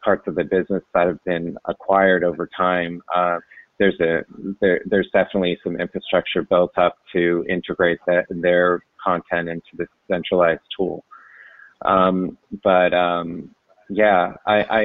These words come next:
I feel like there are a lot of different ways to, to do this, and it's not like, um, we're, we're all learning, uh, as we go, go through this process, and there's, there's a lot of pain that you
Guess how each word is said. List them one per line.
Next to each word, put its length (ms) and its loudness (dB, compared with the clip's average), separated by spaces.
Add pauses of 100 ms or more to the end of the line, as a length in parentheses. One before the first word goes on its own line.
(100)
I 160 -2
feel 160 2
like 200 2
there 220 2
are 40 0
a 40 -2
lot 240 2
of 80 -4
different 280 -10
ways 240 -4 (180)
to, 220 -6
to 140 -8
do 200 2
this, 220 0 (240)
and 340 -2
it's 260 -4
not 280 2
like, 240 2 (160)
um, 280 -4 (300)
we're, 320 4
we're 240 4
all 300 4
learning, 460 -6 (380)
uh, 300 2
as 180 -2
we 80 -4
go, 440 0 (200)
go 240 -2
through 140 0
this 120 -2 (100)
process, 460 4 (260)
and 400 -2 (480)
there's, 320 4 (180)
there's 260 -2
a 40 -2
lot 220 4
of 60 0 (100)
pain 340 -4
that 140 -2
you 120 -8